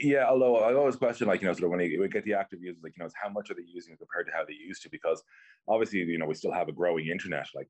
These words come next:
you know, s-, part we kind of forget in the West is that m-, half the world is still only developing the internet as such. And for a lot of those parts of the world, Facebook essentially is the internet, uh, which is unfortunate and quite worrying in other respects.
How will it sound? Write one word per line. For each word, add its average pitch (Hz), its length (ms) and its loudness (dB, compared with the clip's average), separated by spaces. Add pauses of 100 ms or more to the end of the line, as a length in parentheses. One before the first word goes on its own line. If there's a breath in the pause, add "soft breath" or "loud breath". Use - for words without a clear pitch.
you 82 80 -4
know, 73 260 -2
s-, - 260 -20
part 87 200 0
we 78 80 -4
kind 82 160 0
of 78 80 -6
forget 85 220 0
in 80 60 -6
the 76 80 0
West 85 280 2
is 76 60 -10
that 78 140 -4 (480 loud breath)
m-, 95 180 -4
half 95 220 -2
the 90 80 -2
world 87 280 2
is 82 60 -16
still 82 200 -2
only 80 160 -4
developing 85 540 -2 (120)
the 82 100 -4
internet 78 260 -4
as 73 100 -10
such. 82 200 -4
And 76 100 -8
for 82 80 0
a 82 40 0
lot 85 120 0
of 80 40 -2
those 80 140 -2
parts 87 240 -2
of - 60 -14
the 80 80 -4
world, 76 320 -6
Facebook 87 320 -6
essentially 73 340 -8
is 98 200 -2
the 82 120 -4
internet, 73 420 -10 (520 loud breath)
uh, 78 260 2
which 80 180 -4
is 78 140 -8
unfortunate 82 760 -4
and 71 180 -12 (100)
quite 78 160 -4
worrying 85 300 0
in 82 60 -2
other 98 140 0
respects. 76 400 -6